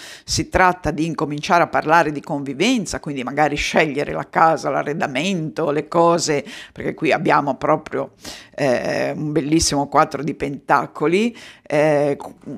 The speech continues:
forse avete dei gusti diversi, forse lì si vedrà, eh, che, eh,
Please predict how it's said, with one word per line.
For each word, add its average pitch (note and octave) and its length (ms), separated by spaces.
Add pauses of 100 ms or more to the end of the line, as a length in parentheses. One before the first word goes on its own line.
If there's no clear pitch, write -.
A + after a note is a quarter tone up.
(160)
forse F#3 320
avete D#3+ 260
dei D3+ 160
gusti D3+ 400
diversi, D3+ 640
forse E3+ 440
lì F3 200
si - 200
vedrà, E3 720 (240)
eh, C#3+ 460
che, F#3 540
eh, B2+ 320